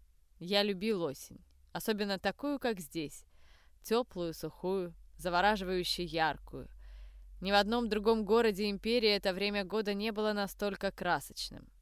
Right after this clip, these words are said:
К тому же именно в середине октября, как называли этот месяц Имари, здесь каждый год устраивали праздник, День свободы. Отец рассказывал, что и название, и дату выбирала мама.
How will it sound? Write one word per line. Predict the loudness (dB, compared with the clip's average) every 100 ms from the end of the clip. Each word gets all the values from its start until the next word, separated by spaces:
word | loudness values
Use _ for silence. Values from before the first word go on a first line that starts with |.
| -20 -20 -20 -12
К | -2
тому | 0 0
же | 0
именно | 0 0 -2
в |
середине | -2 -2 -2 0 0 0
октября, | -2 -6 -4 0 0
как | -2 -8 -6
называли | -10 -6 -4 -4 -6
этот | -8 -10
месяц | -10 -10 -12 -12
Имари, | -10 -4 -2 -2 -6 -12 -20 -20 -20 -20 -18
здесь | -14 -4 -2 -2
каждый | 0 0 2 -2
год | 0 -4 -4
устраивали | -8 -2 2 2 2 -2
праздник, | -4 0 0 0 -8 -18 -18 -20 -16
День | -2 0 0
свободы. | -4 -6 -4 -4 -6 -10 -12 -20 -20 -20 -20 _ -20 -20 -20 -20 -20 -10
Отец | -4 0 0 2
рассказывал, | 0 0 0 0 0 -2 -4 -6
что | -6 0
и | 0
название, | 2 0 2 2 2 0
и |
дату | 4 4 4
выбирала | 0 2 4 4 4
мама. | 4 2 0 -2